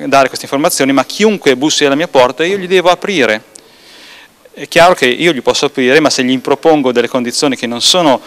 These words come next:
adeguate a questa, a questa, al suo modello di business, ad esempio, questo non è, è discriminatorio allo stesso, allo stesso modo, per cui,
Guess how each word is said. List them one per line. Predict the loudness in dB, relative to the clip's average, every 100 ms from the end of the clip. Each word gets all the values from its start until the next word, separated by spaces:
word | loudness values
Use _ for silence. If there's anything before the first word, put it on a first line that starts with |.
| -12 -6
adeguate | -2 -2 2 2 2 0 -4
a | -4
questa, | -6 -8 -8
a | -10 -10
questa, | -12 -8 -6 -6 -8 -8 -8 -8 -10 -14 -14
al | -14 -10
suo | -6 -6 -6
modello | -10 -10 -6 -6 -6
di | -8
business, | -8 -8 -8 -6
ad |
esempio, | -4 -4 -6 -6 0 0 -2 -18 -20 -8
questo | -4 -4 0 0
non | 2 2
è, | 2 0 -10 _ _ _ -4
è | -2
discriminatorio | -2 -4 -4 -2 0 2 2
allo | 0 -2
stesso, | -6 -6 -4 -4 -4
allo | -6
stesso | -8 -8 -6
modo, | -4 -4
per | -6 -8
cui, | 0 0